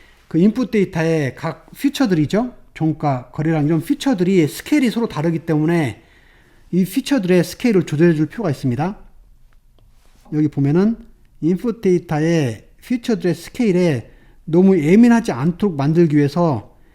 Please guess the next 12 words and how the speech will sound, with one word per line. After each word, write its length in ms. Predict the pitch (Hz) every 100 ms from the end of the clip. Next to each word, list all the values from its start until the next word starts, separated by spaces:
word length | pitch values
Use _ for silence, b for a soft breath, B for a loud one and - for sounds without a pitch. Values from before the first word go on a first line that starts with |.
| _ -
각 220 | - 156
피처들의 760 | - 269 - 240 175 165 165 139 - - -
크기를 420 | 262 208 196 175
조절해 360 | 165 160 165 139
주는 380 | 160 175 117 B B B B B
피처 300 | - 277 262
스케일링을 540 | - - 247 233 208 185
하는 360 | - 254 254
것이 460 | 208 147 - 233 233
바로 460 | 139 165 247 233 b b b -
노멀라이제이션과 1200 | 151 170 180 165 156 135 135 127 156 135 107 b b b b
스탠다다이제이션입니다. 1500 | - - 233 208 180 165 147 135 127 - 120 120 123 175